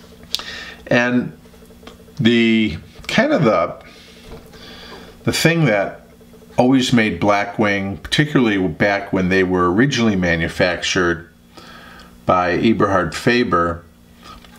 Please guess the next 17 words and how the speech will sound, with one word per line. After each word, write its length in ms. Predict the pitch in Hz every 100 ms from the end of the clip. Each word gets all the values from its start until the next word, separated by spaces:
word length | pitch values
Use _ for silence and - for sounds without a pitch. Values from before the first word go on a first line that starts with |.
| -
so 260 | - 165 143
attractive 680 | - - 147 190 - 110 92
was 680 | 87 85 87 87 - - - - - - -
they 120 | 127 123
provided 680 | - 127 120 143 233 196 107
a 100 | 95
line 800 | 98 104 107 90 80 80 87 104 - - - - - -
that 160 | 95
you 200 | 110 113
would 140 | 113 98
expect 560 | - - 104 95 -
in 100 | 92
a 100 | 92
much 680 | 95 107 123 123 - - - - - - - - - - -
softer 960 | - - 113 107 107 - 104 95 - -
core 480 | - 120 98 92
pencil, 840 | - - 127 127 - 80 - -